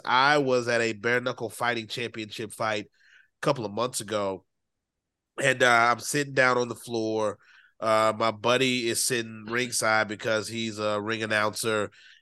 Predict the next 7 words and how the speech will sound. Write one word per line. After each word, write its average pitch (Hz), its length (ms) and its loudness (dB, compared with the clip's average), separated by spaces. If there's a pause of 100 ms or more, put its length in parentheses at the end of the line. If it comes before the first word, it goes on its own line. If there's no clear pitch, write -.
and 110 500 2
he 113 320 -4
was 107 640 2
there 110 360 2
as 107 200 0
a 104 100 -4
guest. 110 640 0